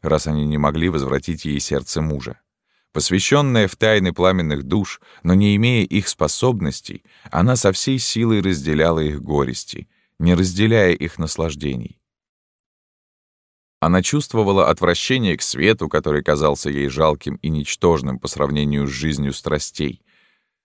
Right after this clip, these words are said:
Словом, жизнь ее не удалась. Однажды вечером у нее блеснула мысль, подобно небесному лучу,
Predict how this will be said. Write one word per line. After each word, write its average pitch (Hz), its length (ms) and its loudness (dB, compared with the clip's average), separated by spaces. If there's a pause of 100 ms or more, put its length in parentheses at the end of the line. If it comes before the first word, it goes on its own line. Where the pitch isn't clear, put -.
Словом, 110 440 4
жизнь 113 460 2
ее 95 380 2
не 85 280 2
удалась. 76 800 -2 (680)
Однажды 101 480 2
вечером 107 460 0
у - 20 0
нее 90 260 2
блеснула 90 440 0
мысль, 95 340 0
подобно 78 400 0
небесному 80 560 -2
лучу, 92 480 -4